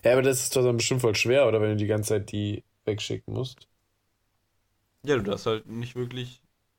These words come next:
Speaker 2: nicht wirklich K O gehen. Also ganz K O gehen fast sowieso nicht.
Speaker 1: Mhm.
Speaker 2: Und ja, ist schwer. Kann ich nur empfehlen.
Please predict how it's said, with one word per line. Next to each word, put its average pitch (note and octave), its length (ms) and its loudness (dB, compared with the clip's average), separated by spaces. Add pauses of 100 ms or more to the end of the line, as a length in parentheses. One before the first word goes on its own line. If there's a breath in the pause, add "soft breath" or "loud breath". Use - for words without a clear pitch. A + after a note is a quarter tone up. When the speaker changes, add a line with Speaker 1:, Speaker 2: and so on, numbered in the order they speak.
(540)
Speaker 2:
nicht B2 160 -12
wirklich B2 260 -10
K C3 80 -2
O B2+ 160 -4
gehen. G#2 260 -12
Also G#2+ 220 -2
ganz A#2 320 -4
K C3 80 0
O A#2+ 100 2
gehen B2 300 -4 (200)
fast - 180 -12
sowieso G2+ 320 -8
nicht. D#3 140 -12 (560)
Speaker 1:
Mhm. A#2 380 0 (2000)
Speaker 2:
Und G2+ 100 -10
ja, C3+ 220 -12 (100)
ist - 80 -20
schwer. - 200 -20 (260)
Kann A2 100 -8
ich G#2 120 -12
nur A2+ 100 -8
empfehlen. C3+ 320 -16